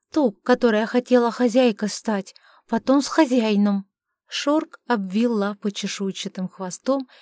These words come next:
и чуть повернулся, чтобы смотреть на меня обоими глазами.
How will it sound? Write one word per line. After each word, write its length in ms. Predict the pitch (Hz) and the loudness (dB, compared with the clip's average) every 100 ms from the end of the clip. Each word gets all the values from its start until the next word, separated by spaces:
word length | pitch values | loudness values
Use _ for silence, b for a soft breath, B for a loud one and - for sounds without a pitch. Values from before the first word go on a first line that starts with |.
| b b | b b
и 120 | 220 | -6
чуть 260 | 196 269 254 | -4 -6 -4
повернулся, 720 | 214 196 190 214 262 - 262 | -4 -2 0 0 0 -4 -6
чтобы 280 | - 202 202 | -4 -4 -2
смотреть 520 | 208 190 - 233 - | -2 -2 -2 -6 -2
на 80 | 226 | 0
меня 360 | 220 220 220 - | 0 -2 -6 -2
обоими 560 | 226 196 180 185 185 | -2 0 -4 -6 -4
глазами. 640 | 190 196 196 180 175 170 | -2 -2 -2 -4 -10 -12